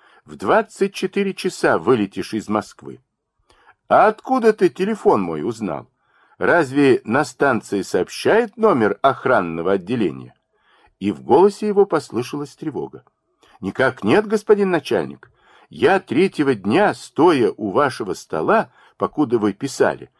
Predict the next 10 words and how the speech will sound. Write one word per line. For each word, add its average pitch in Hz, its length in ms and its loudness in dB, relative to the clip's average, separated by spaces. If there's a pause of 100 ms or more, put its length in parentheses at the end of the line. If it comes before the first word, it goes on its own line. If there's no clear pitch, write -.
(340)
приметил 165 760 4
номер 143 480 2
вашего 104 460 -2
телефона, 123 560 -6
стоящего 107 680 -2
на 107 100 -4
столе». 101 440 -6 (580)
«Ну 85 280 0
ладно, 123 540 2
проваливай. 107 880 2